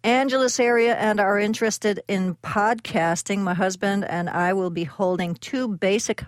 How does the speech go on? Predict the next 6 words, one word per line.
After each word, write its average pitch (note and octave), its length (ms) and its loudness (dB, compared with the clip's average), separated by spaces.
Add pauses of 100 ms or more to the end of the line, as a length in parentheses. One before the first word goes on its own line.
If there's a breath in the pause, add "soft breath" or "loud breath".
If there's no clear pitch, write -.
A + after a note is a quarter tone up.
podcasting G3 720 -2
seminars, F#3+ 600 0 (460 loud breath)
one F#3+ 400 0
this G3 180 -2
coming F3+ 320 -2
Saturday, G#3 720 2